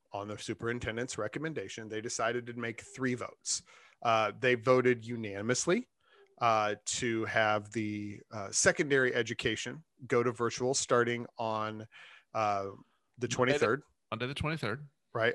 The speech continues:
Speaker 1: all the way through the end of the semester and coming back on the twenty-fifth of January.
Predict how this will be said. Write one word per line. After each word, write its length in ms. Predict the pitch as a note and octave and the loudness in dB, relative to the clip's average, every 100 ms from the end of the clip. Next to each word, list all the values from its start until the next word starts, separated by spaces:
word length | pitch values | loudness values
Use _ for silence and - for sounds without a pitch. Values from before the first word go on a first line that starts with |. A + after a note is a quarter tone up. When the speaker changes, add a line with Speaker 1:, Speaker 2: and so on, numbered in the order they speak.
| - | 6
Speaker 1:
all 260 | B2 C3+ D3 | 8 8 8
the 100 | D#3 | 4
way 120 | D3+ | 2
through 200 | - C#3+ | 4 4
the 160 | C3+ | 6
end 100 | C3 | 4
of 80 | C3 | 2
the 60 | C3+ | 0
semester 560 | - B2 A2+ - A#2 | -2 -2 -2 2 2
and 220 | A#2 A#2 - | 0 -4 -4
coming 240 | A#2+ A#2 | -4 -2
back 320 | A#2 A2 - | 2 4 2
on 100 | A2+ | -4
the 60 | A2 | -4
twenty-fifth 840 | - B2 A2 - _ C#3 B2 - B2 | -6 -6 -6 -10 _ 4 4 0 -8
of 140 | A2 | -6
January. 640 | G#2 A2 G2+ F#2+ F2+ G2+ | -4 -6 -6 -8 -8 -10